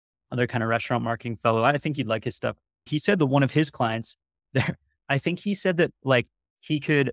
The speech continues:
summarize their whole strategy, marketing strategy was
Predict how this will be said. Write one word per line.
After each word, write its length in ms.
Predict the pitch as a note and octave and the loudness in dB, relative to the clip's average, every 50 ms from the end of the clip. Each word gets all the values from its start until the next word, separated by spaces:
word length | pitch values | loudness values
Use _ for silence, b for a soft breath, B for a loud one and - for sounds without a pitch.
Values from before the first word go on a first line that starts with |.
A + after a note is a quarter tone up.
| - | -4
summarize 600 | - - - C#3+ B2+ B2 B2+ B2 A#2+ B2 B2 A#2+ | -8 -4 0 0 0 2 2 2 2 2 2 0
their 100 | B2+ A#2+ | 0 -4
whole 240 | G#2 - C3+ B2+ B2 | -2 -2 -4 -4 -4
strategy, 720 | - - - - A2+ A2+ A2+ A#2 A2+ A#2+ A#2+ A#2 A#2+ A#2 - _ _ - | -6 -6 -4 -2 0 0 0 -2 -2 -4 -4 -2 -2 -4 -6 _ _ -14
marketing 440 | - B2 A#2 A#2+ B2 A#2+ - B2+ B2+ | -6 -2 0 0 0 0 0 -2 -4
strategy 400 | B2 - C3 B2 A#2 A#2 A#2 B2+ | -2 2 2 2 2 2 0 0
was 340 | A#2+ A#2+ A#2 A2+ G#2+ G2+ - | 4 4 4 4 4 2 -2